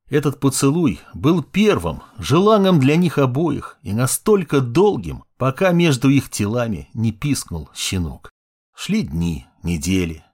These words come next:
и раны в сердце потихоньку затягивались. Прошлое уходило в тень. Вика долго привыкала к тому, что поцелуи могут быть страстными и желанными,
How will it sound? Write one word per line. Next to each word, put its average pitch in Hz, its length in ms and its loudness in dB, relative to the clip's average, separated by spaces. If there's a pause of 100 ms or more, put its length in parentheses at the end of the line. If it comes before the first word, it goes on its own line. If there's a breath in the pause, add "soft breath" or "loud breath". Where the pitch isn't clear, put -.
и 123 140 -2
раны 185 260 0
в 127 40 -2
сердце - 420 0
потихоньку 147 600 -2
затягивались. - 800 -8 (260)
Прошлое 147 760 -2
уходило 127 480 -2
в - 100 -10
тень. 117 320 -8 (400)
Вика 110 400 0
долго 101 540 0
привыкала 92 520 -4
к - 60 -10
тому, 131 380 0
что - 180 -6
поцелуи 165 500 0
могут 104 360 0
быть 101 220 -4
страстными 131 640 -2
и - 200 -2
желанными, 110 680 -2